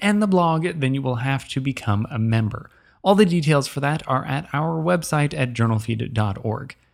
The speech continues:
Now, we don't ever want anyone to feel like money is a barrier to their patient care. So if you're having any trouble affording a subscription, please get in touch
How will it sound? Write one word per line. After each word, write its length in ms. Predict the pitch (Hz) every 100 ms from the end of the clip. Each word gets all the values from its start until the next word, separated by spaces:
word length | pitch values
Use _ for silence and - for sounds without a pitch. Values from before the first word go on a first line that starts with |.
| _ _
Now, 120 | 151
we 100 | 160
don't 200 | 185 185 -
ever 260 | 208 214
want 340 | 202 180 180 -
anyone 380 | 185 214 208 196
to 100 | 180
feel 220 | - 165
like 180 | 156 135
money 440 | 127 151 165 170
is 140 | 160 131
a 60 |
barrier 540 | 110 139 160 165 127 117
to 160 | -
their 140 | 117 110
patient 340 | 110 104 104
care. 320 | - 113 - - _ _
So 120 | -
if 80 | 180
you're 140 | 190 196
having 320 | 202 226 214
any 160 | 208 226
trouble 300 | 190 160 151
affording 400 | 147 208 214 208
a 80 |
subscription, 640 | 175 185 156 - 151 165 147
please 420 | 175 220 226 135
get 140 | -
in 80 | 175
touch 400 | 175 127 123 -